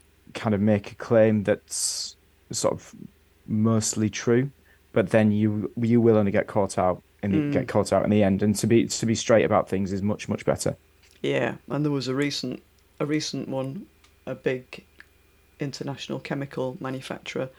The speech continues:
Speaker 2: had said it was recycling training shoes or something like that, sneakers, into rubber for playgrounds. Um, but Reuters went off to investigate and, you know, did the, did the thing of tracking things <laughs> through the,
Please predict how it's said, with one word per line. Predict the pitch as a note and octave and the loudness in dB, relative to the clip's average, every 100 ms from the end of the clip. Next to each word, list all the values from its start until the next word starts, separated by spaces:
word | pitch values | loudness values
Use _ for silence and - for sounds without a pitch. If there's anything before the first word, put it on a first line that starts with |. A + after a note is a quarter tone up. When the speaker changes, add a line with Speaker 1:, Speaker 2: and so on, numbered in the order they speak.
| - - - _ | -20 -20 -20 _
Speaker 2:
had | C#3 A#2+ | -8 -4
said | - C3+ | -2 0
it | B2+ | 0
was | - B2+ A#2+ | -4 -8 -6
recycling | C3+ B2+ C3+ B2+ - C3 C3 B2 _ _ _ _ - | -8 -6 -6 -8 -8 -10 -10 -12 _ _ _ _ -6
training | C#3+ C#3 C#3 | -4 -2 -4
shoes | - D3+ D3 | -2 -2 -2
or | C3+ | -4
something | C#3+ C#3+ C3+ | -6 -8 -8
like | C3+ - | -8 -8
that, | D#3+ - | -10 -8
sneakers, | - D3+ D#3 - D#3 - - - - - - | -6 -4 -4 -4 -6 -8 -20 -20 -20 -14 -6
into | C#3+ C#3+ - C3+ C3 C3 - _ _ _ | -4 -2 -2 -2 -4 -6 -12 _ _ _
rubber | D3 D3 B2+ B2+ - | 2 2 2 -2 -6
for | - - B2+ C3+ _ _ | -14 -8 -8 -10 _ _
playgrounds. | - C#3 C#3 A2 G#2 C3 C#3 - - _ _ - _ - | -4 0 0 -2 -4 -6 -8 -10 -16 _ _ -20 _ -8
Um, | C3 B2+ B2+ B2 B2 - | -6 -4 -6 -6 -8 -6
but | - B2 D3 | -2 -2 2
Reuters | D3 C#3+ - B2 | 4 4 -2 -6
went | C3+ C3+ - | -4 -4 -6
off | C3 | -8
to | - | -6
investigate | C3 B2+ C3 - C#3 C3 C#3 - | -4 -4 -6 -6 -4 -2 -4 -4
and, | B2+ C3 B2 | -6 -6 -6
you | C3 | -4
know, | B2+ B2+ - _ _ | -4 -6 -12 _ _
did | - D#3 | 2 2
the, | - - | 2 0
did | - D#3+ | 2 2
the | D3+ | 2
thing | - D3 | 0 0
of | C#3+ | 0
tracking | - D#3 - C#3+ C#3+ | -4 -6 -4 -2 -2
things | C3+ C#3+ C#3+ - | -2 -4 -2 -2
<laughs> | |
through | - F#3 | 4 4
the, | F#3+ F#3+ | 4 2